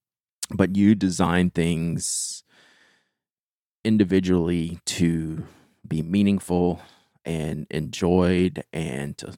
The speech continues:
slow down, right? Writing by, writing just by its nature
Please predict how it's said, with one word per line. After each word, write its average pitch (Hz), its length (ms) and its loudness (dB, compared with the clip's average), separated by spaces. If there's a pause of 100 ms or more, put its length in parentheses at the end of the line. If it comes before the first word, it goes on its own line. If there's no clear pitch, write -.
slow 76 400 2
down, 69 580 -2
right? 87 320 -2
Writing 85 480 2
by, 85 220 4
writing 82 380 2
just 76 160 -6
by 62 100 0
its - 180 -6
nature 71 400 0